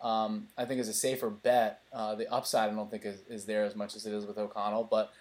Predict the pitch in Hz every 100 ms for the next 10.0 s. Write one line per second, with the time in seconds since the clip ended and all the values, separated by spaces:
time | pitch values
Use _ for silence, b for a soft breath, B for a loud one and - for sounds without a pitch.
0 | b b b - - 143 165 147 165 196
1 | 165 - 160 135 156 160 165 - 185 -
2 | 107 - 123 120 117 - 123 107 - 110
3 | 113 127 117 107 - 127 113 123 110 117
4 | 107 117 110 104 101 - b b b b
5 | _ 117 113 110 110 107 - 123 120 120
6 | 120 113 107 _ _ _ - 131 - 226
7 | 233 - - 214 254 208 135 - 170 120
8 | 110 113 123 - - 120 117 139 135 147
9 | 170 - 175 156 143 147 147 156 143